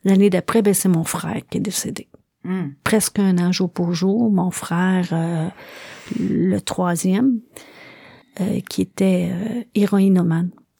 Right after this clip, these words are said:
Speaker 1: Et lui, je, c'est une histoire qui, qui, qui me concerne parce que j'ai dû le, le faire, euh, euh, l'expulser de chez mes parents parce que ma mère me l'a demandé, elle était hospitalisée, puis elle m'a demandé, «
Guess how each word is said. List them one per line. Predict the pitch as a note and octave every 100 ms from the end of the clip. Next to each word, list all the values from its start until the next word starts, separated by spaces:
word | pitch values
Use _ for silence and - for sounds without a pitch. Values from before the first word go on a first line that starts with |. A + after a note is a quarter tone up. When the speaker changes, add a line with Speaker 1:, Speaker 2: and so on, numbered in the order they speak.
| - _ - -
Speaker 1:
Et | G3
lui, | F3+ F#3+ G#3+ A3+ G#3
je, | F#3+ - _ - - -
c'est | -
une | F#3
histoire | F#3 - F#3 F#3 F3+
qui, | - F3+ F3+ G3+ F#3+
qui, | - G#3+ A3 E3 F#3+ A3+ F3 - - -
qui | - G#3
me |
concerne | - F#3 F3+ - G#3+ G#3
parce | F#3
que | - F#3
j'ai | G#3 F#3+
dû | - F3+ F#3+ F#3+
le, | F#3+ F#3+ F#3+ F3+ F3+ - - - -
le | - F#3
faire, | - - F3+ F#3 F#3 F3+
euh, | E3+ E3+ E3+ F#3 - - - - _ G3+
euh, | G#3 G#3 G#3+ G#3+ - _ - - _ _ -
l'expulser | G3+ - - - F#3 - G#3+
de | F#3+ E3+
chez | - F3
mes | F3
parents | - F3 F3 G#3
parce | F#3 F3+
que | F3+
ma | F3+
mère | F#3 F3+ F#3
me |
l'a | F3+ F3+
demandé, | F3+ E3+ E3+ F3
elle | F#3 F3+
était | F#3 F#3
hospitalisée, | - - - G#3 F3 E3+ G3
puis | -
elle | F3+
m'a | F3+
demandé, « | E3 F3